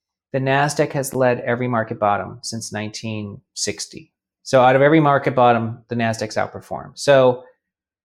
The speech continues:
it's actually a fact that tech tends to lead, but the composition and the stories that lead actually totally change.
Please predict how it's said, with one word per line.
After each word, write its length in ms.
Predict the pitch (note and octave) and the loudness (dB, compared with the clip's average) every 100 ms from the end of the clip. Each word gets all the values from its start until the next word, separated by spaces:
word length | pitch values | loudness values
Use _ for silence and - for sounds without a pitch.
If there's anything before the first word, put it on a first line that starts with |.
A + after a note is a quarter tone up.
| _ | _
it's 200 | C3+ C3+ | -6 0
actually 640 | D3+ D3+ - C#3+ B2+ A#2+ _ - | 0 0 -2 -2 -2 -6 _ -8
a 80 | B2 | -8
fact 800 | - - C#3 C3+ A2+ - - | -8 -2 2 2 0 -8 -8
that 260 | - A2+ - | -4 -4 -4
tech 400 | - C3 B2 - _ _ | -2 -2 -2 -8 _ _
tends 380 | - C3 B2+ - | -10 -8 -6 -6
to 100 | D3 | -4
lead, 400 | C#3+ D3+ F3 F3+ _ _ _ _ _ _ _ | -2 0 -2 -4 _ _ _ _ _ _ _
but 260 | D3+ C3 - | 4 4 0
the 80 | |
composition 800 | C3+ - D#3 C3+ B2 E3 F#3 A3+ | -8 -6 -4 -4 -2 -2 -2 -2
and 160 | D#3+ C3 | -2 -2
the 60 | A#2 | -4
stories 500 | - C#3+ D3 D3 D3 | -4 0 0 0 2
that 240 | B2+ A2+ | 2 2
lead 320 | C3 D#3+ D#3 - A#2 | 0 0 0 -2 -4
actually 400 | A#2+ B2 A2+ - | -4 -8 -10 -8
totally 400 | - C#3 C#3+ A#2+ | -2 0 0 -4
change. 480 | - E2+ D#2+ - | -8 -14 -18 -20